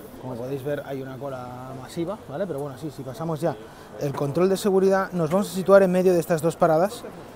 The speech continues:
que va a ser, eh, ideal para intentar, pues, eh, <laughs> no sé, Keyrons, capturar algo, ¿vale? Esa es nuestra idea.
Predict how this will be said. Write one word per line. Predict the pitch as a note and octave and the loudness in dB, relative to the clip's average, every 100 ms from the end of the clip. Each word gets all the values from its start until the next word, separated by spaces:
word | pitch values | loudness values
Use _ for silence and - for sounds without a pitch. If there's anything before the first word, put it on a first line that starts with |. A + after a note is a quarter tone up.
| - - - | -18 -12 2
que | E3 | 4
va | D#3+ | 4
a | |
ser, | D#3+ E3+ F3+ - - | 6 6 4 0 0
eh, | D#3 D3+ D3 - | 2 2 0 0
ideal | E3+ E3+ D3+ E3+ E3+ | 0 2 2 2 0
para | C#3 D#3+ D3 E3+ E3+ - - | 0 0 4 2 0 -8 -4
intentar, | F3+ F#3+ F3+ D#3+ F3+ - - - - - - E3 | 2 4 4 2 0 -2 -14 -16 -16 -14 -4 2
pues, | D#3 F3 - | 6 6 4
eh, | E3 D3 C#3+ C3+ | 2 2 0 -2
<laughs> | |
no | D#3+ | 0
sé, | - - C#4+ F3+ | -2 -2 -4 -2
Keyrons, | - G#3+ B3 A#3+ A3+ - D#4+ C#4 - | 0 0 0 0 -2 -6 -6 -4 2
capturar | E3 C#3+ E3 D#3 | 2 4 4 4
algo, | A#2+ A#2+ A2 - | 4 -2 -6 -8
¿vale? | B2+ C#3+ F3 | -2 0 0
Esa | C#3+ D3+ C#3 | -2 -2 -2
es | C3+ | -2
nuestra | C#3+ - C3+ | -6 -6 -6
idea. | A#2 A#2 | -4 -6